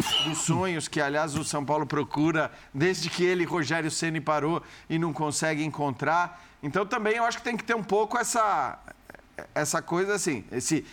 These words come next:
desejo e uma ambição dele, que é uma ambição, é, profissional de fazer mais com o que ele tem em mãos. Porque aí,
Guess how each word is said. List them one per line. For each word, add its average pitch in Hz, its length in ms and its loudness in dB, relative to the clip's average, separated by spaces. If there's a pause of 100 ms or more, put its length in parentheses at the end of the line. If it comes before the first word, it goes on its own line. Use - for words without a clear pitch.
(140)
desejo 190 640 2
e 220 100 2
uma 220 180 2
ambição 208 520 0
dele, 196 180 0
que 262 120 -4
é - 20 -2
uma 262 140 -2
ambição, 233 600 -2 (600)
é, 151 140 0
profissional 185 960 0
de 254 160 -4
fazer 214 520 2
mais 202 680 0 (200)
com 214 240 0
o - 40 -6
que - 80 -4
ele 262 140 0
tem 214 200 2
em 262 40 -4
mãos. 170 420 -2 (920)
Porque 175 460 2
aí, 196 500 0